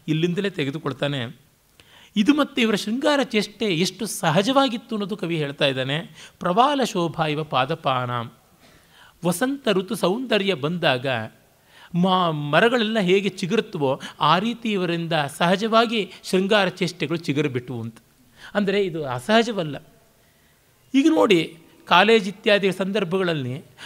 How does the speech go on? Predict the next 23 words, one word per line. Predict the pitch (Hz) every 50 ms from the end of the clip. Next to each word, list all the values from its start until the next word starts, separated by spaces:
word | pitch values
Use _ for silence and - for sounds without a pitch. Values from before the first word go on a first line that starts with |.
| - -
ಒಬ್ಬ | 202 196 175 208
ಹೊಸ | 180 175 196 196 - 262 277
ಹುಡುಗಿ | 269 220 233 220 220 226 240
ಆ | 220 202 196
ಕಡೆ | 202 220 214 214
ಸುಳಿದಳು | 196 - 202 214 233 247 233 220 220
ಅಂತಂದರೆ | 226 220 220 214 175 151 143 135 151 185 196 - - - -
ಹುಡುಗರು | - 226 247 240 262 220
ಹೇಗೆ | 190 202 196 190 175
ಆಡ್ತಾರೆ | 165 143 - - - 127 113 113
ಅಂತ. | 101 117 113 - - _ _ - _ _ _ _ - _ _ _ - - -
ಅವೆಲ್ಲ | - 214 247 269 320 330
ಸಹಜವೇ, | - - 214 208 240 233 277 233 247 240
ಆ | 220 196 180
ವಯಸ್ಸು | 160 165 185 220 214 - -
ಸಹಜವಾದದ್ದು, | 226 208 214 202 240 226 220 208 208 175 208 185 156 151 175 175 - - _ _ - - - -
ಆ | 180 180
ವಾತಾವರಣ | 160 170 175 196 - 226 220 220 208 214 202
ಸಹಜವಾದದ್ದು. | - - 208 226 226 254 220 214 190 175 151 160 139 123 135 - - - _ _ _ _ _ - - - -
ಆದರೆ | 170 190 196
ಚೇಷ್ಟೆನೂ | 180 - 196 214 208 - - - 240 247 262 254
ಹೌದಲ್ವ | 180 175 147 151 139 147 127 127 151 165
ಮಾಡಿದ್ದು. | 143 117 113 113 113 107 104 120